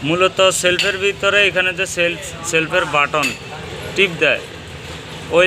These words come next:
লাইনটা দিয়ে এই যে লাইনটা দেখছেন, এই লাইনটা একটা লাইন অটোমেটিকলি ওইটার ভিতরে যাবে।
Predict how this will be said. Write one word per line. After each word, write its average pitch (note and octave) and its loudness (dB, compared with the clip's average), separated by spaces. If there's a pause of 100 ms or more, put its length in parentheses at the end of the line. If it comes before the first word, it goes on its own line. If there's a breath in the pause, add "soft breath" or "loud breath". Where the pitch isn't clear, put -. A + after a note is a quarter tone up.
(100)
লাইনটা F3+ 2 (100)
দিয়ে G#3 4 (260)
এই G3+ 2 (180)
যে F#3 0 (120)
লাইনটা D#3+ 0 (100)
দেখছেন, E3+ -2 (300)
এই F3 6
লাইনটা E3+ 4 (160)
একটা F3+ 0 (120)
লাইন D#3 4 (260)
অটোমেটিকলি F#3 0 (120)
ওইটার F3 4
ভিতরে D3+ 2
যাবে। C#3 0